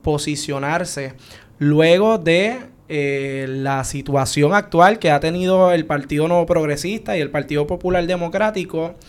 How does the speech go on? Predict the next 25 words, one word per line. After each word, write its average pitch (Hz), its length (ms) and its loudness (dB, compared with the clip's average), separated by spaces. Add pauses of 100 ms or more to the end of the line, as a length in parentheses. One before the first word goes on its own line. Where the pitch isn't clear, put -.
(380)
y 156 220 0
el 147 180 0
bipartidismo 147 920 -4
nuevamente, 196 880 -2 (400)
eh, 139 1000 -6 (920)
funge 196 680 -4
como, 139 1080 -2 (1040)
pues, 131 300 -6 (200)
partidos 151 520 -2
de 190 100 -2
mayoría 185 760 2
y 139 440 -8 (380)
estos 143 320 -4
partidos 180 500 0
no 165 160 -2
logran 180 320 0
colarse, 175 500 0
por 151 120 -2
lo 143 120 0
menos 147 140 -4
en 165 80 -6
la 180 80 2
legislatura 175 580 0
y 175 60 0
demás, 190 280 -2